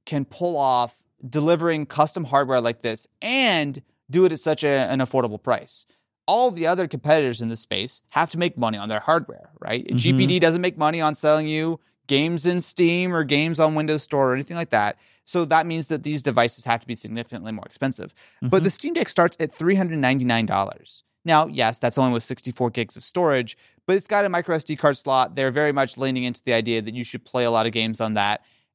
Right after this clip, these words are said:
Speaker 1: And there also are higher end options with full S S Ds. Technically, you can actually install your own S S D.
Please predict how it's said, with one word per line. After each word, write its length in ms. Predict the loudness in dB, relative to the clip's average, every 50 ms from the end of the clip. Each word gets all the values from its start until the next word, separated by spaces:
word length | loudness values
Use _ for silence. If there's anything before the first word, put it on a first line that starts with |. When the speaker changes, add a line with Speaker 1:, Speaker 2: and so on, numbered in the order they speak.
| _ -6 -2
Speaker 1:
And 520 | 0 2 2 2 2 2 -2 -4 -8 -10 -4
there 180 | 0 0 2
also 440 | 4 2 2 2 0 0 0 0 2
are 220 | 2 4 4 2
higher 340 | 2 0 0 2 2 2 0
end 120 | -2 0 2
options 380 | 2 2 2 -2 -8 -6 -6
with 140 | -6 -8 -6
full 200 | -2 0 2 2
S 160 | 2 2 0
S 120 | -8 -8 -4
Ds. 480 | -2 0 2 2 2 0 -2 -4 -8 _ _ _ _ _ _ _ -8
Technically, 460 | 0 2 2 4 2 0 0 2 2
you 100 | 2 2
can 120 | 2 2 2
actually 240 | 2 0 0 -2 -4
install 320 | -4 0 2 2 4 4
your 180 | 4 2 0 0
own 220 | -2 -2 0 2 2
S 160 | 0 0 -2
S 100 | -6 -6
D. 380 | -6 -4 -4 -4 -4 -4 -8